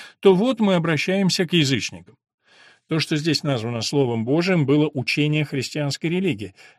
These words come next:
как это ясно видно из предшествующего. И Деяния апостолов, пятая глава, двадцатый стих, где ангел говорит апостолам: «Идите и, став во храме, говорите народу все сии слова жизни».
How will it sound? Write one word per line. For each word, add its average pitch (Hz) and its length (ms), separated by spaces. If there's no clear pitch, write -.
как 135 180
это 139 140
ясно 135 380
видно 175 360
из 156 220
предшествующего. 104 1040
И 254 300
Деяния 151 560
апостолов, 143 520
пятая 131 300
глава, 135 240
двадцатый 135 480
стих, 226 280
где 165 260
ангел 208 400
говорит 156 340
апостолам: 120 560
«Идите 160 640
и, 110 40
став 143 340
во 123 160
храме, 185 500
говорите 175 500
народу 151 480
все 170 300
сии 147 380
слова 123 420
жизни». 104 400